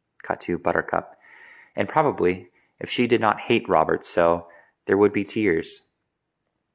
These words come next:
"On the high seas, your ship attacked, and the dread pirate Roberts never takes prisoners."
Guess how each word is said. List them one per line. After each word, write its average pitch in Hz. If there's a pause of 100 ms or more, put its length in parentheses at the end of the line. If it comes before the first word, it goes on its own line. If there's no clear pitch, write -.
(640)
"On 127
the 131
high 135
seas, 123 (500)
your 117
ship -
attacked, 107 (260)
and 104
the 101
dread 127
pirate 127
Roberts 98
never 98
takes -
prisoners." 85